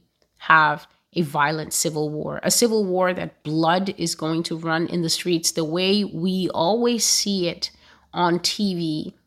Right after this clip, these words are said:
when other people are bleeding from their civil wars, um, their civil conflicts.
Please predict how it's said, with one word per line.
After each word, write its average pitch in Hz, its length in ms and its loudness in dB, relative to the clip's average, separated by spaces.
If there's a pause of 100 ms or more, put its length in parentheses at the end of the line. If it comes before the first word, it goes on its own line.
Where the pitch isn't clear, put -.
when 170 340 0
other 185 300 2
people 175 420 -6
are 160 120 2
bleeding 156 680 -2
from 160 400 -2
their 185 220 2
civil 165 420 0
wars, 160 640 -4 (520)
um, 170 300 4
their 185 160 2
civil 180 340 0
conflicts. 170 800 -2